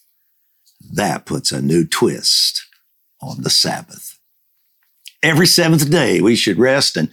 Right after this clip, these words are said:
celebrate our membership in God's family. Creator made this family in his image and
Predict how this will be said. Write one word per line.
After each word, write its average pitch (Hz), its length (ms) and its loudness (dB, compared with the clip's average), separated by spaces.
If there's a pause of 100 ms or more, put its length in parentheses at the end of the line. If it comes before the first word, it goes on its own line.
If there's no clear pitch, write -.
(140)
celebrate 95 1200 0 (100)
our 80 320 -2
membership - 960 -2 (680)
in - 200 -10
God's - 480 -6
family. - 600 -14 (1500)
Creator 165 640 4
made 143 340 4
this - 260 0
family 87 880 0
in 117 340 0
his 113 500 0 (160)
image 139 1080 -2
and 113 420 -2